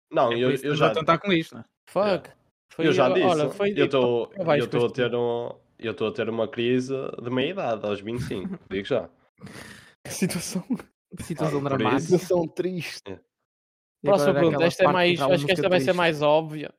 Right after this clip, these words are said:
Speaker 3: ou não. Quem provavelmente gastaria tudo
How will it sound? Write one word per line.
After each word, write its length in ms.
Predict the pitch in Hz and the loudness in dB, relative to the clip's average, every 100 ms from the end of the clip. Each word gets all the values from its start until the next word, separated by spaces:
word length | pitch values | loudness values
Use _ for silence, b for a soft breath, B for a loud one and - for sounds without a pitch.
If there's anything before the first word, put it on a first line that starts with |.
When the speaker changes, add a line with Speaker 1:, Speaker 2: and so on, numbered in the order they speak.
| - | -4
Speaker 3:
ou 120 | 151 | -4
não. 340 | 143 143 170 - _ _ _ _ _ - | -2 -6 -8 -14 _ _ _ _ _ 0
Quem 140 | 190 208 | 2 2
provavelmente 680 | 185 196 180 175 180 185 | 2 2 4 0 -2 -2
gastaria 420 | 170 - 170 165 | -4 -2 0 -2
tudo 500 | 156 160 165 165 170 | -2 -4 -4 -4 -8